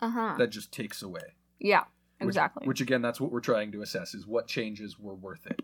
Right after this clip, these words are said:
Speaker 1: Mm-hmm.
Speaker 2: Which changes improve the story.
Speaker 1: Yeah.
Speaker 2: Anyway.
Speaker 1: Um, Rand and Matt walk into Tarvalon and get free food, which, like, party.
Speaker 2: <laughs>
Speaker 1: I'm sure that's been fun. Um,
Speaker 2: Uh,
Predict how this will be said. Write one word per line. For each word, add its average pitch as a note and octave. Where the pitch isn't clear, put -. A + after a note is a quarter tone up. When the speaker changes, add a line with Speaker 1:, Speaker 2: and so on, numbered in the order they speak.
Speaker 1:
Mm-hmm. A3
Speaker 2:
Which A#2+
changes G#2
improve G2+
the -
story. F#2+
Speaker 1:
Yeah. D#3
Speaker 2:
Anyway. A#2
Speaker 1:
Um, F3
Rand A#3
and C4
Matt B3
walk G#3+
into A3
Tarvalon G#3
and A3
get G3
free G#3+
food, F#3
which, F#3+
like, F3+
party. B3
Speaker 2:
<laughs> -
Speaker 1:
I'm A3+
sure F#3+
that's F3
been F#3
fun. B3
Um, F#3+
Speaker 2:
Uh, B2